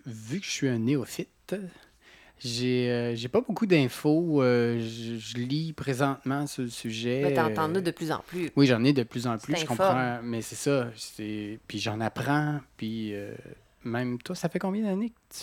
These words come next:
Speaker 1: tu,
Speaker 2: Que
Speaker 1: tu
Speaker 2: je suis
Speaker 1: véganises ?
Speaker 2: vé-, que je véganise, moi ?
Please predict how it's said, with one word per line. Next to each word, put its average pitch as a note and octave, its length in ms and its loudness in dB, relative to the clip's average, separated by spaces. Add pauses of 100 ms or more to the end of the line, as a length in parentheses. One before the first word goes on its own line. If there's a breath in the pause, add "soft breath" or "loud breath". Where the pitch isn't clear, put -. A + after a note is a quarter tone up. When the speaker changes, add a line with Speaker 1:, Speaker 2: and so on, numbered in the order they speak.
Speaker 1:
tu, D3 840 -6 (1200 soft breath)
Speaker 2:
Que - 80 -16
Speaker 1:
tu F3 60 -6
Speaker 2:
je D#3+ 60 -2
suis B2+ 120 2
Speaker 1:
véganises ? E3 480 4
Speaker 2:
vé-, F#3 300 2 (140)
que F3+ 140 2
je E3 180 0
véganise, F3+ 840 -2
moi ? C4+ 160 -6